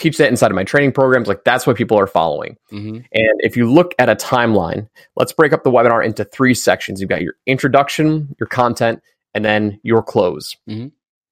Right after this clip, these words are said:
Speaker 1: And, uh, we call it the A R E webinar sales method because A stands, A is what inclu-, is included inside of your introduction,
Speaker 2: Mm-hmm.
Speaker 1: R is your content, and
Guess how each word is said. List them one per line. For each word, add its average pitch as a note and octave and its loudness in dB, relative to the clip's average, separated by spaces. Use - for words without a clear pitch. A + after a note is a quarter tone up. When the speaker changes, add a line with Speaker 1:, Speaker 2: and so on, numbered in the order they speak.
Speaker 1:
And, A#2 0
uh, G#2 0
we A2+ 0
call C3+ 4
it C3+ -8
the A2+ -2
A D#3 4
R C3 4
E B2 2
webinar A2 2
sales E3+ 2
method G#2+ 0
because G#2 -2
A D3+ 4
stands, B2+ -2
A D#3 4
is C3+ 2
what C3 2
inclu-, B2+ 0
is A#2+ -2
included B2+ 2
inside A2 0
of G#2+ -6
your A2+ 0
introduction, A#2 0
Speaker 2:
Mm-hmm. A#2 -8
Speaker 1:
R G#2+ 4
is A#2+ -4
your E3 0
content, G#2+ 0
and G#2+ -6